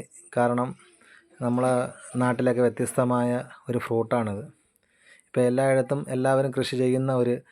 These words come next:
ഫ്രൂട്ടാണ്. കാഴ്ചയ്ക്ക് തന്നെ വളരെ മനോഹരമായിട്ട് തന്നെയുണ്ട്. അപ്പോൾ എനിക്ക്, ഏ, ഇത്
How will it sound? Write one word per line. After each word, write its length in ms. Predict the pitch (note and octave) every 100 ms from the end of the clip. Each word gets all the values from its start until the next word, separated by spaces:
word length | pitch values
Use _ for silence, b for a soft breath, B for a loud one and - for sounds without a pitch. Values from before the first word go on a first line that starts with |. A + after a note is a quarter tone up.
| B B -
ഫ്രൂട്ടാണ്. 500 | C3 B2+ B2+ A2+ C3+ - _ B B -
കാഴ്ചയ്ക്ക് 400 | A#2+ B2 C#3 C3 C3
തന്നെ 180 | B2+ C3
വളരെ 180 | B2 B2+
മനോഹരമായിട്ട് 880 | B2 B2 A#2 B2 B2 B2 A#2+ A#2+ A#2+
തന്നെയുണ്ട്. 420 | A#2 A#2 A2 A2 - b b b b b b b -
അപ്പോൾ 140 | A#2+ B2+
എനിക്ക്, 260 | C3 C#3 C#3 C#3+ - B B B B B B _ C3
ഏ, 20 | B2+ A#2+ A#2 A#2 A2+ A2+
ഇത് 120 | B2